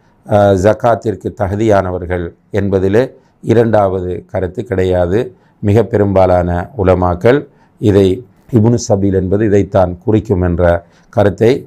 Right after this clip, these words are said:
முன்வைத்திருக்கிறார்கள். அதிலும் அன்புள்ள சகோதரர்களே, இந்த வழிப்போக்கர்கள் வெளியூருக்கு போகிறார்கள்.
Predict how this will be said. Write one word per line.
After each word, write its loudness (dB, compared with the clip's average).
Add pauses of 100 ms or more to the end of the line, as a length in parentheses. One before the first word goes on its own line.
முன்வைத்திருக்கிறார்கள். 0 (520)
அதிலும் 0
அன்புள்ள 0 (200)
சகோதரர்களே, 0 (380)
இந்த 4
வழிப்போக்கர்கள் -2 (120)
வெளியூருக்கு 2
போகிறார்கள். -2